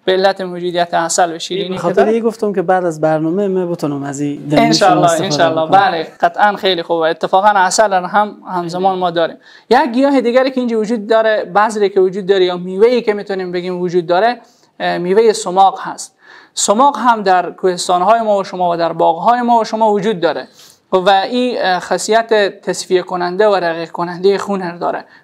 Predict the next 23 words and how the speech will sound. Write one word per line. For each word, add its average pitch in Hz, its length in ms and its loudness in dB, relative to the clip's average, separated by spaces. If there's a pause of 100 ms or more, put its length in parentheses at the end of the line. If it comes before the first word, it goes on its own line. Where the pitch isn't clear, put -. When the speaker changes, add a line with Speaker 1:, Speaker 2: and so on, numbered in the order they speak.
Speaker 1:
و 196 80 2
می‌تونه 208 360 0
به 170 240 -2
هم 214 280 2
برای 185 380 4 (280)
انسدادها 185 600 0
مفید 247 300 -2
باشه 240 240 0
و 202 80 4
هم 185 220 0
برای 202 320 2 (380)
چربی‌ها، 180 580 0
کلسترول 175 600 -2
و 175 60 0
تریگلیسیرید 170 720 -2
خون 220 220 -4
می‌تونه 185 340 -4
خیلی 185 320 -2
مؤثر 160 400 0
و 247 160 0 (360)
مفید 196 400 0
باشه. 151 320 -4 (600)
و 214 280 4